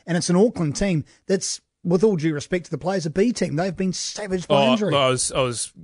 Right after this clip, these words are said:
Speaker 2: hearing from their media manager earlier on today, and they haven't named their team as yet, but I think there was about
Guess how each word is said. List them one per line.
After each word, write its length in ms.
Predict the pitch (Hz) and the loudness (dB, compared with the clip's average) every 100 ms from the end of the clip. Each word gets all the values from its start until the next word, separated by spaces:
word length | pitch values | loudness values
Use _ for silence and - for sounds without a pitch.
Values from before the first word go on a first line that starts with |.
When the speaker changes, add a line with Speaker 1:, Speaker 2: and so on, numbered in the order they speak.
| 82 | -12
Speaker 2:
hearing 240 | 120 135 | -4 -4
from 160 | 120 120 | -4 -6
their 100 | 113 | -2
media 280 | 123 123 | -2 -2
manager 340 | 120 120 110 123 | 0 -2 -2 -4
earlier 400 | 123 120 117 117 | -2 -2 -2 -2
on 120 | 113 | -4
today, 300 | 113 120 123 | -4 -2 0
and 80 | 117 | 0
they 60 | |
haven't 160 | 123 117 | -2 -2
named 220 | 120 110 | -4 -4
their 80 | 104 | -6
team 340 | - 139 120 | -6 -4 -2
as 340 | 117 120 110 98 | -2 -4 -4 -6
yet, 260 | 131 135 110 | -4 -4 -2
but 180 | 117 | -2
I 80 | 117 | -2
think 240 | 117 147 147 | -4 -6 -8
there 100 | 123 | -8
was 280 | 113 107 | -8 -8
about 380 | 113 110 120 113 | -10 -4 -4 -4